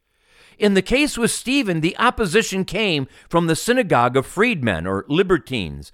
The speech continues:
as the King James Version translated the word.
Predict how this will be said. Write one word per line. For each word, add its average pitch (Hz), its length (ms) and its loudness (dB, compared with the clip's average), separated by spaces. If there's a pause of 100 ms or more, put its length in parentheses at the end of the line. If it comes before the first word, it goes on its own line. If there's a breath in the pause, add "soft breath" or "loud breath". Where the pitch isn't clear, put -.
(200 soft breath)
as 135 120 0
the 139 80 -4
King 139 280 -4
James 151 340 0
Version 120 320 -2
translated 117 680 0
the 95 80 -2
word. 76 440 -6